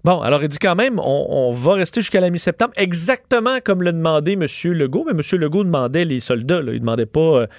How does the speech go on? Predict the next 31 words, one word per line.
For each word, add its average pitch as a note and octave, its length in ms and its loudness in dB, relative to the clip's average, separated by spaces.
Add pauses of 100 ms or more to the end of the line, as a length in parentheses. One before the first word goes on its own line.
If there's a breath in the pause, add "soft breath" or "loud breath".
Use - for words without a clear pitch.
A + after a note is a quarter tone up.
(260 loud breath)
euh, G#2+ 80 -4
d'autres C#3+ 320 0
alternatives. C#3+ 680 0
Donc D3+ 180 0
on C#3+ 120 0
pouvait D3 260 0
croire E3+ 340 2
que - 60 -14
c'était E3+ 380 0
les D#3 100 -2
soldats. C3+ 380 0
Il C4+ 80 -2
dit F#3 120 2
ensuite, G#3 380 0
euh, E3+ 60 2 (300 loud breath)
Monsieur D#3 220 0
Blair, F#3 220 2
qu'on D3+ 140 0
cherche - 260 -2
aussi E3 160 -4
une G3 80 -2
solution E3+ 560 0
à C3+ 80 2
plus, F3 400 0
euh, C3+ 80 4 (300 loud breath)
à A#2+ 100 -2
plus, E3+ 220 0
à C#3 60 2
plus G3+ 160 -2
long E3+ 200 2
terme. G#3+ 380 0